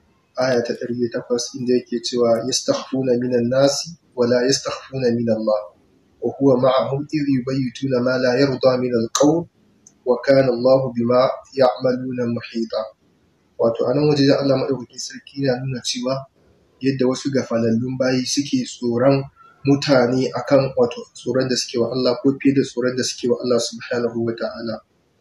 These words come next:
Sannan in mun koma a cikin kuma suratul Zumar, aya ta tara kenan, Allah yake ce mana, "قل هل يستوي الذين يعلمون والذين لا يعلمون؟ إنما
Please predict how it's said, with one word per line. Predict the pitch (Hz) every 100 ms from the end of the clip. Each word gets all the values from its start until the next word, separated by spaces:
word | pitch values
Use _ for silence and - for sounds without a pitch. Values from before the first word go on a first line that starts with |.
| _ _ _ _ _ _ _ _ _ _ _ _ _ _ _ _ -
Sannan | - - 117 131 143 143 139 -
in | 143
mun | 147 147
koma | 147 147 131
a | 117
cikin | - 131 120
kuma | 131 131 131
suratul | - 139 135 120
Zumar, | 127 135 131 131 _
aya | 127 127 120 113
ta | 123 120 117
tara | - 127 117
kenan, | - 123 151 - _ _ _ _ _
Allah | - 139 127
yake | 120 127 113
ce | 135
mana, | 123 123 120 117 - _
"قل | - 123
هل | 117 147 143
يستوي | 139 - 139 139
الذين | 127 123 131 139
يعلمون | 127 135 127 131 127 139 139
والذين | 131 139 131 135 143 135
لا | 139
يعلمون؟ | 147 131 139 143 160 180 170 _ _ - _ _ _ _ _ _ _ 135
إنما | 143 170 156